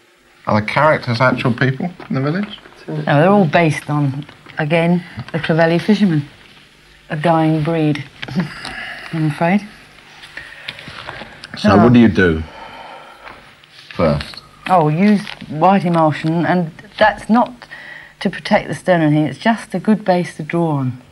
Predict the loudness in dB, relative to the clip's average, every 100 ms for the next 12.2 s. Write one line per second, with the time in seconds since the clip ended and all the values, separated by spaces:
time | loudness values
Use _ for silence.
0 | -18 -8 -8 -8 -8 -4 -4 -4 -2 0
1 | 0 -2 -4 -4 -2 0 0 -2 -4 -4
2 | -4 -4 -8 -4 0 0 0 -6 -16 -20
3 | -20 -20 -20 _ -14 -8 -6 -2 -2 -2
4 | -4 -6 -2 0 2 0 -2 -2 0 0
5 | -2 -8 -20 -20 -20 -14 -12 -6 -2 -2
6 | -4 -2 0 0 -2 -10 -20 _ _ _
7 | -20 -20 _ _ -20 _ -20 -20 -20 -20
8 | _ _ _ _ _ _ _ _ _ 2
9 | 2 2 0 2 4 4 4 4 4 2
10 | 0 0 2 0 0 -2 -2 0 0 -2
11 | -2 -6 -10 -16 -16 -18 -6 0 2 0
12 | -2